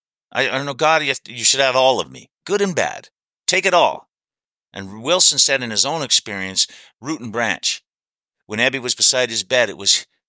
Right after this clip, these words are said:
"Take this root and branch, take it all." And the,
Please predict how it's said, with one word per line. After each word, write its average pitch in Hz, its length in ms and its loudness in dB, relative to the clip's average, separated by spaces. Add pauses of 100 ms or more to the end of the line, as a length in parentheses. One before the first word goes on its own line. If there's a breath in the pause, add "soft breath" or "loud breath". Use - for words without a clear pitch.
(300)
"Take - 240 0
this 113 200 0
root 120 260 -10
and 98 120 -12
branch, 87 520 -4
take 123 180 0
it 120 80 0
all." 90 340 -2 (1200)
And 143 220 -2 (680)
the, 131 160 -4